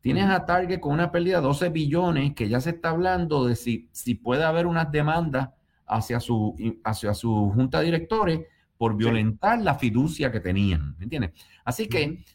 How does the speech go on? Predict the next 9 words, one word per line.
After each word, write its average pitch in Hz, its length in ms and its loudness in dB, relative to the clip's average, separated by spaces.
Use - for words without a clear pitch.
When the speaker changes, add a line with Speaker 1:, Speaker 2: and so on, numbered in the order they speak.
Speaker 1:
mientras 156 680 2
esa 208 340 0
fiducia, 185 600 0
ese 180 160 -2
deber 180 480 2
se 131 300 -2
deba 185 420 2
al 180 100 2
inversionista 156 1300 -2